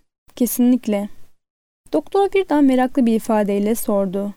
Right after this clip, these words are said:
"Araştırmalarınızda yeni bir gelişme var mı? Gerçek suçluları bulabildiniz mi?"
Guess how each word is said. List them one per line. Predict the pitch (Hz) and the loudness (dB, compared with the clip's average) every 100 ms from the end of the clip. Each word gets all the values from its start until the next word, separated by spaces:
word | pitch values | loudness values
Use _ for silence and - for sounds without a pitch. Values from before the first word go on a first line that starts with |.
| _ _ _ _ _ - | _ _ _ _ _ -2
"Araştırmalarınızda | 269 285 - 359 359 349 359 359 | 0 0 0 0 2 2 0 0
yeni | 370 370 | -2 0
bir | 359 | 2
gelişme | 285 262 302 277 | 2 2 2 2
var | 233 302 | 2 2
mı? | 262 202 - _ _ _ _ _ - | 2 0 -8 _ _ _ _ _ -2
Gerçek | 262 247 320 | -2 0 -2
suçluları | - 277 - 262 247 | -2 -2 2 2 2
bulabildiniz | 233 226 214 226 320 - | 2 2 2 2 2 0
mi?" | 240 | -2